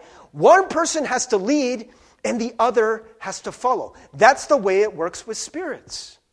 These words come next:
right? And so when we talk about the Holy Spirit coming and living within us, you, first of all, you gotta invite it, right? God's a gentleman. He's not gonna lead your life unless you let him.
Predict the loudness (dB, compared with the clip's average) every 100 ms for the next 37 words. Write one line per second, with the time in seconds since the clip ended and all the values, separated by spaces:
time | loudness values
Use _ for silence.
0 | _ _ _ _ _ -14 -12 -12 -16 _
1 | _ _ _ _ _ _ _ _ 0 0
2 | 8 8 8 6 6 2 -4 -4 -2 0
3 | 0 0 -2 -8 -10 -8 0 0 0 -4
4 | -2 -2 -2 0 0 0 -2 -4 -2 -2
5 | -2 -6 -10 -16 -20 -10 -10 -2 2 4
6 | 6 6 2 6 4 6 -2 0 0 0
7 | -8 -18 _ _ _ -4 -4 -4 -10 _
8 | 2 4 4 6 8 8 4 0 -14 -10
9 | -6 0 2 2 2 2 2 -2 0 -2
10 | 2 4 2 0 -2 0 2 0 0 -6
11 | -6 0 0 0 -10 -16